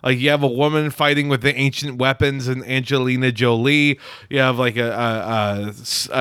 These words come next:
s-, I don't know, a flying guy who's super strong, who shoots, uh, lasers <laughs> out of his eyes. Aw, geez, I'm sure this Superman allegory won't be evil, right? Right? <laughs>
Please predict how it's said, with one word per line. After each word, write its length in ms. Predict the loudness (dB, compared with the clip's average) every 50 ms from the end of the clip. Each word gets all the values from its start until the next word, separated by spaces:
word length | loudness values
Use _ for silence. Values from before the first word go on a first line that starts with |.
| 0
s-, 300 | 0 0 0 0 0 0 -2 -2
I 140 | 0 0
don't 120 | 2 2 2
know, 180 | 2 2 2
a 60 | 2 0
flying 640 | -4 -6 -4 0 0 2 2 4 2 2 0 0
guy 320 | 0 2 2 2 4 4 2
who's 200 | 2 2 0 0
super 340 | 0 -2 -2 0 0 -2 -2
strong, 500 | -2 -2 0 0 2 2 2 0 -2 -4 -12 -16 -18 -18 -10 -4
who 140 | -4 -2
shoots, 400 | -2 0 0 0 0 0 -2 -8 -10 -10 _ -2
uh, 320 | -2 0 0 0 0 0
lasers 720 | -2 0 0 2 2 2 0 0 0 -2 -2 -2 -2 0
<laughs> 60 | 0
out 140 | 2 2 0
of 60 | 2
his 180 | 2 0 2 2
eyes. 480 | 2 2 2 2 2 2 0 -2 -6 -10 -16 -18 -18 -12 -6
Aw, 320 | -2 0 2 2 2 2 0
geez, 480 | 0 0 0 2 2 4 2 2 2 0
I'm 120 | 0 0 0
sure 200 | 0 2 2 2
this 200 | 2 0 0 0
Superman 580 | 0 -2 -2 -2 -2 -4 0 0 0 0 0 2
allegory 580 | 2 2 2 2 0 0 0 0 2 2 2 0
won't 280 | 0 0 0 0 0
be 120 | -2 -2 -2
evil, 520 | -2 -2 -2 0 0 2 2 0 0 -2 -6 -20 -20 -20 -16 -8
right? 380 | -4 -2 0 2 0 0 -2 _ _ _ _ _ _ -6
Right? 360 | -2 0 0 0 2 2 2
<laughs> 260 | 2 2 0 -2